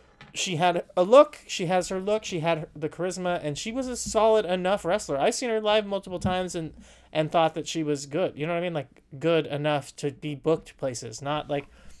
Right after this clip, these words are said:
there's no reason why she should just completely disappear. Um, and that comes down to, yeah, like, Jay Lethal,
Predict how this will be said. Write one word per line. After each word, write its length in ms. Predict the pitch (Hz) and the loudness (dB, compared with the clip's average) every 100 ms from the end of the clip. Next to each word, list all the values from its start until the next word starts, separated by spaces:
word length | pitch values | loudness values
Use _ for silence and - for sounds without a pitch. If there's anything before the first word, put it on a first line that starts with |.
| - | -10
there's 180 | 160 156 | -6 2
no 120 | 226 | 2
reason 380 | 214 233 208 170 | 2 -2 -4 -2
why 200 | 185 185 | 0 0
she 160 | 165 165 | -2 -8
should 180 | - 151 | -8 -8
just 260 | 151 - - | -8 -8 -12
completely 400 | - 147 165 147 | -12 -8 -8 -8
disappear. 500 | 135 151 - - 127 - - - _ _ - | -8 -8 -10 -8 -10 -10 -20 -20 _ _ -14
Um, 260 | - 123 110 - - - - _ - _ - | -8 -8 -8 -16 -20 -20 -20 _ -20 _ -14
and 140 | 147 | -8
that 140 | 139 135 | -6 -4
comes 220 | 147 139 | -6 -4
down 180 | 139 139 | -6 -8
to, 80 | 151 | -6
yeah, 160 | 180 | -2
like, 180 | 160 127 | -2 -4
Jay 200 | - 131 | -8 -10
Lethal, 500 | 131 131 139 131 123 | -10 -10 -8 -8 -10